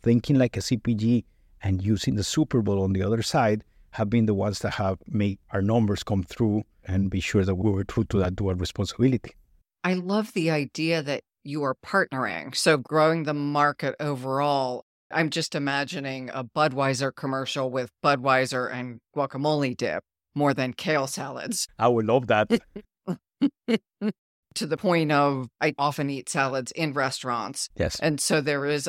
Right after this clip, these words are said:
Speaker 2: a marketing to restaurants that would be, "Here are some menu items that include avocados as a primary food source," so that you are building demand that way.
Speaker 1: Yeah,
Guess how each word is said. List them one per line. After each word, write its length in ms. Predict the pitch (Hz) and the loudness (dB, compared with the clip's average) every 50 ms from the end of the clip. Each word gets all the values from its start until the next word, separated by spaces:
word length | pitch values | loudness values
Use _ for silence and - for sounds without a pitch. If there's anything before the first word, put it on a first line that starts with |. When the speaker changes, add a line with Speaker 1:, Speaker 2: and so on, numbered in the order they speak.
| - | -6
Speaker 2:
a 160 | - 147 139 127 | -4 -4 -4 -4
marketing 640 | 120 135 147 143 143 143 - 165 143 147 131 127 - - | -4 -2 0 2 0 0 -2 -6 -4 -4 -4 -6 -6 -6
to 260 | - - 170 165 151 | -4 -2 0 0 0
restaurants 840 | 127 139 135 135 135 - - 143 135 127 127 127 127 127 - - - | 0 0 0 0 0 -2 -6 -8 -8 -8 -8 -8 -8 -10 -12 -12 -4
that 160 | - - - - | -2 -2 0 0
would 260 | 151 147 147 117 - | -2 -2 -4 -2 -2
be, 340 | - 147 143 143 139 139 135 | 0 2 2 2 2 0 -2
"Here 260 | - - 175 165 151 | -4 0 2 2 4
are 180 | 147 147 147 | 4 2 2
some 460 | 135 - - 156 143 139 135 131 127 131 | 0 -2 -2 -2 -2 -2 -2 -2 0 0
menu 320 | 147 170 175 170 151 131 | 2 2 4 2 2 2
items 600 | 123 123 123 120 104 101 107 131 151 - - - - | 2 0 0 0 -2 -2 -4 -4 -4 -4 -4 -6 -8
that 360 | - 131 127 156 143 139 139 - | -10 -2 0 2 2 2 2 0
include 640 | - 156 147 143 143 - - 160 160 156 151 147 139 - | -2 -4 -2 -4 -4 -6 -4 -2 0 0 0 -2 -4 -2
avocados 720 | - 143 135 127 139 - - 143 139 135 135 135 139 127 139 | 0 0 0 0 -2 -2 -2 0 0 0 0 -2 -4 -4 -6
as 140 | 127 - | -6 -8
a 60 | 139 127 | -8 -10
primary 540 | - - 143 135 131 131 127 123 120 120 | -6 -4 -2 -2 -2 -2 -4 -6 -6 -8
food 340 | 123 - - 170 165 160 135 | -8 -8 -6 -4 -4 -4 -4
source," 640 | - - 131 110 - 82 107 127 - - - - - _ | -4 -4 -4 -4 -4 -6 -6 -6 -4 -6 -6 -6 -8 _
so 320 | - - - 147 147 143 | -4 0 2 2 2 2
that 280 | 131 139 135 131 127 - | 2 0 0 0 0 -2
you 220 | 147 139 139 139 | -6 -6 -4 -2
are 360 | 139 131 131 127 123 123 127 - _ _ | 0 0 0 0 -2 -4 -6 -8 _ _
building 460 | 175 165 160 151 131 156 151 143 135 | 2 2 2 2 2 0 -2 -2 -2
demand 540 | - 143 131 127 127 127 127 123 123 120 117 | -2 -4 -4 -2 -2 -2 -2 -2 -2 -2 -2
that 220 | 127 117 104 - | -2 -2 -2 -2
way. 300 | - - 50 55 - - - _ | -4 -6 -6 -6 -8 -12 -10 _
Speaker 1:
Yeah, 280 | - 104 104 101 95 | 0 4 4 4 4